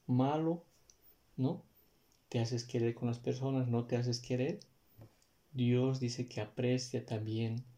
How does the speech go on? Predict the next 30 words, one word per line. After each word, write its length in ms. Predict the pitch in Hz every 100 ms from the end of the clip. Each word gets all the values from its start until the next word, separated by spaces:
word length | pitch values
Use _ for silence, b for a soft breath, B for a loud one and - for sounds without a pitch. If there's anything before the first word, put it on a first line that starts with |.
| b b b b _ -
¿no? 240 | 123 170 - b b b _
Recordemos 600 | 127 120 123 117 123 120
que 120 | -
nosotros 760 | 117 110 - 170 180 175 123 123
como 260 | - 117 113
seres 300 | - 120 120
humanos 280 | 120 117 113
somos 320 | 127 117 113
creación 840 | - 113 104 - - 131 139 135
de 120 | 117
Dios. 500 | 107 117 113 117 - _ _ B B B B B B B B -
Entonces, 720 | 131 127 131 127 131 127 - _ _ -
Él 400 | 135 135 143 143 -
dice, 540 | 131 127 131 131 - - _
se 320 | - - 123
deleita 640 | 113 113 123 127 120 - -
en 340 | 151 117 110
ver 180 | 117 117
el 220 | 123 113
carácter, 640 | - 110 110 117 - - 107
la 100 | 104
belleza 380 | 110 143 147
del 160 | 110 107
carácter 480 | - 110 107 - 117
de 60 |
las 140 | 110 113
personas. 600 | - 123 - 123 135 135 - - _ _ _ _ B B B B B B B B B B B B _ -
Uno 300 | 220 226 208
se 160 | 196 160
admira 540 | 135 139 131 110 135